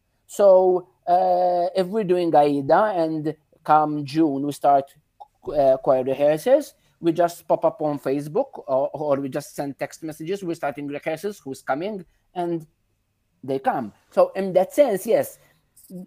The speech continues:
there is a virtual, if you want to call it that way, Aurora company, but not a for-, not a formal company. Um, uh, as I said, because we don't have anyone on a payroll. Uh, uh,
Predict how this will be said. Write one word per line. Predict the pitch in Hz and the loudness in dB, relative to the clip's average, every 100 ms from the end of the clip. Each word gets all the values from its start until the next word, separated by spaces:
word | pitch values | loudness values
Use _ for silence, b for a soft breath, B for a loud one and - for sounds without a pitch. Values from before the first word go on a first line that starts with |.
| _ | _
there | 165 160 240 220 | -8 4 8 8
is | 226 247 233 196 196 - _ _ - | 6 4 4 2 -4 -12 _ _ 2
a | 185 | 2
virtual, | 165 175 208 202 202 - 208 202 208 214 | 2 4 6 6 4 0 2 4 2 -4
if | 156 | -8
you | 156 165 | -4 -2
want | 165 160 160 | -2 -6 -8
to | |
call | - 151 147 | -2 -2 0
it | 135 | 0
that | 143 151 | -2 0
way, | 160 180 180 b | 0 0 -2 b
Aurora | 165 170 165 147 139 | 4 4 4 2 2
company, | - 120 123 127 165 208 _ _ _ | -2 -6 -6 -4 -4 -6 _ _ _
but | 170 214 165 | 0 0 -2
not | 208 208 220 269 | -6 -4 -2 -2
a | 220 | -2
for-, | - 214 196 202 | -2 0 0 -2
not | 220 190 | -6 -6
a | |
formal | - 143 135 139 | -8 -8 -6 -6
company. | - 143 131 117 113 - _ _ | -6 -8 -8 -12 -12 -14 _ _
Um, | 160 165 165 165 160 160 160 | -4 -2 0 0 0 -2 -4
uh, | 160 165 - 107 90 90 _ _ - | -6 -8 -12 -16 -20 -20 _ _ -10
as | 160 | -4
I | 156 | -2
said, | 160 160 120 | -2 -4 -6
because | 135 160 - - | -8 -10 -12 -10
we | 170 | -6
don't | 196 185 - | -4 -4 -6
have | 135 | -8
anyone | 131 127 120 | -8 -6 -8
on | 120 120 | -8 -10
a | |
payroll. | - 95 87 90 _ _ _ _ _ | -10 -14 -14 -20 _ _ _ _ _
Uh, | 143 | -2
uh, | 143 147 143 147 160 | 0 2 0 -4 -8